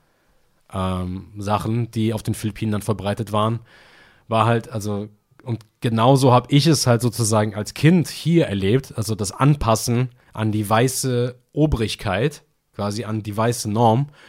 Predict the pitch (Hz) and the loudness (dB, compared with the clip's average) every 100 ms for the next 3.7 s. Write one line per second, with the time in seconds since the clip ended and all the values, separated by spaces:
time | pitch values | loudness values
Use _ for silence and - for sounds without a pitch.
0 | - - 107 127 127 - 113 123 139 131 | -16 -4 4 6 4 2 -2 -2 -2 -4
1 | 127 123 139 123 135 160 120 - 175 143 | -2 -2 -2 -2 2 2 0 0 4 6
2 | 95 95 113 117 120 131 123 - 165 - | 4 0 -4 0 4 4 2 4 2 4
3 | 98 90 85 87 92 82 | -2 -4 -6 -6 -6 -8